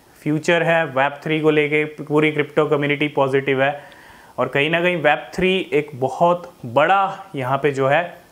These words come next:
रोल प्ले कर सकता है क्रिप्टो के अंदर। और अगर वेब थ्री रोल प्ले करेगा, तो definitely इन सभी क्रिप्टो, क्रिप्टो करेंसीज पे असर पड़ेगा,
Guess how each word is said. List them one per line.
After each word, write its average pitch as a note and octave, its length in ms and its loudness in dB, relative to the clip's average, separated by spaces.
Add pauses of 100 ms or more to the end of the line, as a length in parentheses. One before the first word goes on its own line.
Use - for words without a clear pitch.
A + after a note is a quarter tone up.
(140)
रोल F3+ 360 2
प्ले F#3 280 0
कर E3+ 120 2
सकता D#3+ 280 -2
है F3 60 -2
क्रिप्टो C3+ 340 -4
के A2 100 -8
अंदर। G#2 300 -12 (500)
और C3+ 120 4
अगर E3 220 2
वेब F3 280 0
थ्री F#3 180 0
रोल E3 260 0
प्ले E3 280 -2
करेगा, D#3 840 0
तो - 60 -6
definitely C#3 540 -4
इन D3+ 180 0
सभी D3+ 300 0
क्रिप्टो, C#3+ 460 -2
क्रिप्टो D3 580 0
करेंसीज D#3 400 0
पे D#3 120 0
असर C3+ 220 0
पड़ेगा, B2+ 500 0